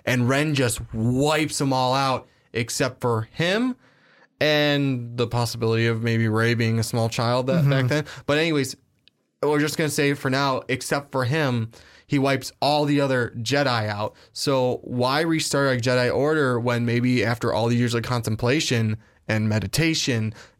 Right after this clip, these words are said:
Speaker 1: and possible still training, you probably get a new perspective on everything that went on, and you go, "You know what? This order didn't work then. This
Speaker 2: Uh-huh.
Speaker 1: order didn't work when I tried to rebuild it. We need to do something new."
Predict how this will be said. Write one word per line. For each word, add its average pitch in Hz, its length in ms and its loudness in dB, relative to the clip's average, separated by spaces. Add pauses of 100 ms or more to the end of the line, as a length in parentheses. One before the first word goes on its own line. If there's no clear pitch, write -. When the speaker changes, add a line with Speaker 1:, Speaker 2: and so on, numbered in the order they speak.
Speaker 1:
and 110 320 2
possible 127 560 -2
still 139 320 -2
training, 170 500 -2 (1800)
you 123 100 0
probably 170 280 0
get 139 100 2
a - 20 0
new 131 160 0
perspective 127 600 -2
on 110 120 0
everything 110 460 -2
that 110 120 2
went 110 260 0
on, 127 400 0 (340)
and 113 200 0
you 113 80 2
go, 120 200 2
"You 110 180 2
know 110 120 2
what? 127 300 0 (400)
This 117 220 -4
order 131 220 0
didn't 151 220 0
work 170 220 -2
then. 139 440 -2 (140)
This 123 140 0
Speaker 2:
Uh-huh. 143 120 2
Speaker 1:
order 160 160 2
didn't 156 240 0
work 147 200 -2
when 127 120 -2
I 165 180 0
tried 139 280 -2
to 123 40 -2
rebuild 117 420 2
it. 123 220 0 (480)
We 135 160 0
need 160 140 0
to 143 100 0
do 131 160 0
something 113 480 -2
new." 127 420 0